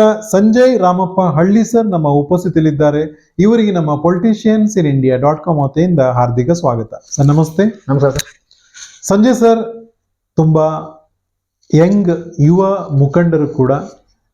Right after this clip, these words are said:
Speaker 1: ಸಮಾಜಮುಖಿ ಕೆಲಸ ಕಾರ್ಯಗಳಲ್ಲಿ ತೊಡಗಿಸ್ಕೊಂಡಿದ್ದೀರಿ, ತಮ್ಮದೇ ಆದ ಒಂದು ಛಾಪನ್ನ ಮೂಡಿಸಿದಿರಿ ಸರ್.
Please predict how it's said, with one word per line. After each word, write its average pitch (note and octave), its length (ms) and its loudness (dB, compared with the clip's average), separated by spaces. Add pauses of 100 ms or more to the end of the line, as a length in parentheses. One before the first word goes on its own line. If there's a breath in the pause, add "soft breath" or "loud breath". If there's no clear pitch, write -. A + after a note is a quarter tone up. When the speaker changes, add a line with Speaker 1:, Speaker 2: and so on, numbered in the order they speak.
Speaker 1:
ಸಮಾಜಮುಖಿ D3+ 680 0
ಕೆಲಸ C#3 260 0
ಕಾರ್ಯಗಳಲ್ಲಿ C#3 640 0
ತೊಡಗಿಸ್ಕೊಂಡಿದ್ದೀರಿ, B2+ 1120 -2
ತಮ್ಮದೇ C#3+ 340 0
ಆದ C#3+ 120 0
ಒಂದು C3 300 -4
ಛಾಪನ್ನ C3+ 400 -2
ಮೂಡಿಸಿದಿರಿ B2 560 0
ಸರ್. A#2+ 240 -4